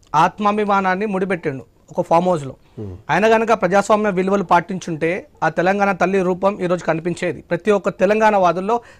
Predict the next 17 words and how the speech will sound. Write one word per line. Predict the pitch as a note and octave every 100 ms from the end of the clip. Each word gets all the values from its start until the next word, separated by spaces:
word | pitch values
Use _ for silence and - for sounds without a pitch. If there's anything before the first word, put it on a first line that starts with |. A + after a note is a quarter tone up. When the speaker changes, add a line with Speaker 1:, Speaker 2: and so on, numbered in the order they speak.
| _
Speaker 1:
తెలంగాణ | F#3 G3+ G#3+ G#3
ప్రజల్లో | - F#3 A#3+ F#3+ - _ _ -
ఈరోజు | D#3+ F#3+ G3 A3+ A3+ A3+ -
తాను | F#3+ G3+
ఒక | F3+
దొరతత్వాన్ని, | D#3+ F#3 G3+ G3+ G3+ F#3+ F#3+ - _ _ _ -
దొరతత్వాన్ని, | D3 F3 F#3+ F#3+ F#3+ F#3+ G3 - _ _ -
ఆ, | D#3+ E3
పాటిస్తూ | E3 D#3 G#3+ G3 - G#3+ - -
అక్కడే | C#3 F#3+ G3+
Speaker 2:
ఆయన | F#3+
Speaker 1:
ఉండి | F#3+
Speaker 2:
అధికారికంగా | D#3+ E3+ A3 G#3+ G#3 G#3
చేయలేదు. | E3+ F3 F3 C#3+
ఒకవేళ | D3+ F#3+ F3+ F#3+ F3
ఆయన | D3+ F3+
అధికారికంగా | D3 E3 F#3+ G#3 F#3+ F#3+ F#3+